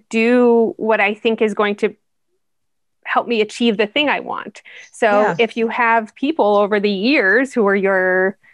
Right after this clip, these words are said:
Speaker 1: professors or supervisors or whomever telling you, like, "These are the things you do," and then you have this success at the end,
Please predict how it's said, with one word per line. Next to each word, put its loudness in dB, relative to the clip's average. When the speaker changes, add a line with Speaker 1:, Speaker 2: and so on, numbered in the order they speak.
Speaker 1:
professors 0
or -4
supervisors -2
or 0
whomever 0
telling -2
you, 2
like, -2
"These -2
are 2
the -4
things -2
you -2
do," 0
and -2
then 0
you 0
have -2
this -2
success -2
at 0
the -4
end, 0